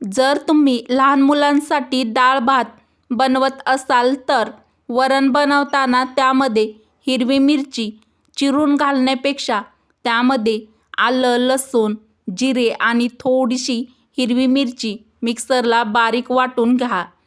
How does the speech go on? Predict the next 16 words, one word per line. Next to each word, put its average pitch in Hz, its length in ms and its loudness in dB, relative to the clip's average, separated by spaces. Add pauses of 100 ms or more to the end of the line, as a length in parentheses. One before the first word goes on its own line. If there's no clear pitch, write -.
(300)
व 240 120 0
नंतर 277 420 0
त्या 262 300 0
वरणामध्ये 262 680 0
घाला. 190 460 -2 (360)
यामुळे 269 600 0 (380)
वरणामध्ये 262 680 0 (100)
हिरवी 277 320 0
मिरची 277 440 0
अजिबात 240 640 -2
दिसणार 220 540 -2
नाही 196 380 -4 (400)
आणि 220 340 0
लहान 247 320 0
मुलं 269 340 2
देखील 269 360 -2